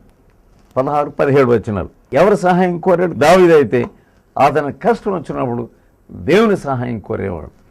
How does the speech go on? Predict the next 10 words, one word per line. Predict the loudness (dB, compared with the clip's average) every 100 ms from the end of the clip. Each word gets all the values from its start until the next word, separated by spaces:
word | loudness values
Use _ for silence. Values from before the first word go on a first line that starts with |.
| _ _ _ _ _ 4
కానీ | 4 4
ఇక్కడ | 2 2 2 0 -10 _ -2
అతనికి | 0 2 -2 -4 -6
కష్టం | -2 -2 -2 -6
వచ్చినప్పుడు | -8 -6 -6 -6 -8 -12 _ _ _ _ -2
అన్యుల | 0 2 4
యొక్క | 2 4 2
సహాయం | 2 0 -2 -6 -10 -14 -20 _ _ _ -2
కోరతా | 0 0 -2
ఉన్నాడు. | -4 -6 -12